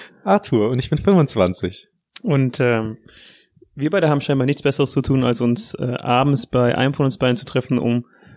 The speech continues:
Speaker 2: vollkommen aus dem Nichts einen Podcast aufzunehmen.
Speaker 1: Und heute stelle ich, äh, dir Micaster zur Verfügung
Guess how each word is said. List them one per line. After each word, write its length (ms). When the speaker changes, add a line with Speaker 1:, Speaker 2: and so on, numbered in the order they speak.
Speaker 2:
vollkommen 540
aus 160
dem 140
Nichts 220
einen 100
Podcast 520
aufzunehmen. 500
Speaker 1:
Und 200
heute 220
stelle 320
ich, 280
äh, 340
dir 320
Micaster 600
zur 160
Verfügung 580